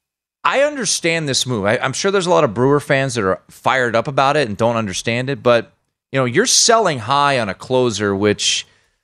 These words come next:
you know, let's be honest, we, we saw him come out of the All-Star break, have a couple bad outings. Devin Williams, you could argue, is maybe not as good, but pretty, pretty darn on the,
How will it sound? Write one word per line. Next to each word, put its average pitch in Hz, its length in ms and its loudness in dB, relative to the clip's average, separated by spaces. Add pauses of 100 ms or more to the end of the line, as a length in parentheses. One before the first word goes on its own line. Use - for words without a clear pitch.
(200)
you - 80 2
know, 139 100 4
let's 156 180 2
be 123 120 2
honest, 123 340 0
we, 123 240 -4
we 131 120 -4
saw 135 340 2
him 123 140 -4
come 131 240 -4
out 127 120 2
of 127 60 0
the 123 100 4
All-Star 123 360 2
break, 120 280 -2
have 127 120 0
a 117 60 -4
couple 127 240 -2
bad 120 300 0
outings. 120 640 -2 (220)
Devin 131 300 0
Williams, 127 380 0
you 131 60 -4
could 123 100 0
argue, 123 380 0
is 113 180 -2 (1160)
maybe 139 240 -6
not 135 200 0
as 127 220 -2
good, 135 320 0
but 117 120 -4
pretty, 135 300 -4
pretty 139 280 -4
darn 123 300 4
on 123 100 0
the, 113 120 -6